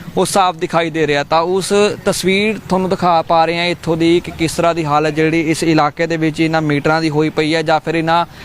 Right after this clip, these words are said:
ਜਿਹੜੀਆਂ ਤਾਰਾਂ ਲੱਗੀਆਂ ਹੋਈਆਂ ਬਿਜਲੀ ਬੋਰਡ ਦੀਆਂ, ਤਾਂ ਉਸ ਤੋਂ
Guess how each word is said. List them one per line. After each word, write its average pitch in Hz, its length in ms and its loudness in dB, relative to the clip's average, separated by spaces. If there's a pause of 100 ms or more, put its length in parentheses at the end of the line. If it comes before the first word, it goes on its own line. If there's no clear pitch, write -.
(280)
ਜਿਹੜੀਆਂ 170 220 2
ਤਾਰਾਂ 175 300 2
ਲੱਗੀਆਂ 180 280 0
ਹੋਈਆਂ 175 200 -4
ਬਿਜਲੀ 170 320 0
ਬੋਰਡ 165 300 0
ਦੀਆਂ, 170 340 -2 (300)
ਤਾਂ 170 80 0
ਉਸ 180 220 -2
ਤੋਂ 202 320 0